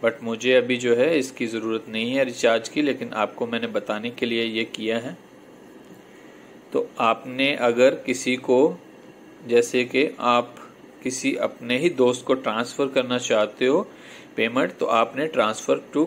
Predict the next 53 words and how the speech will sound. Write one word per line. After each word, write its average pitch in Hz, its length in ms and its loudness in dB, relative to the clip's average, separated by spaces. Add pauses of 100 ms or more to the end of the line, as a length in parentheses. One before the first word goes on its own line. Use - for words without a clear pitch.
contact 120 580 -4
पे 135 100 2
click 120 360 -4
करना 120 280 2
है। 143 200 0
अगर 120 260 2
उसका 127 280 0
number 117 380 0
आपके 113 400 0
पास 123 260 2
save 113 380 2
है 139 200 2 (540)
तो - 80 4
आप 120 340 4
उसका 127 220 0
number 113 380 0
add 107 340 2
करके, 123 380 2 (380)
तो - 60 -2
आप 110 300 2
इस 117 140 -2
पे 131 160 -2
click 117 380 -4
करके 120 280 2
उसको - 300 0
transfer 120 500 -2
कर 123 160 0
सकते 131 340 -4
हैं। 165 180 -4 (540)
यहाँ 117 420 2
पे 131 100 6
आ-, 127 200 4
local 131 500 2
bank 123 260 2
का - 120 4
option 120 420 0
भी 123 140 0
है, 160 180 -2 (540)
आप 127 280 2
इस 117 180 -4
पे 147 200 4
भी 151 200 2
click 131 380 -4
करके 127 420 4
जो 131 200 0
local 127 440 2
यहाँ 117 300 0
का 123 140 4
bank 123 300 -4
है 160 160 -6
आप 127 240 -2
उस 120 160 -2
पे 147 220 2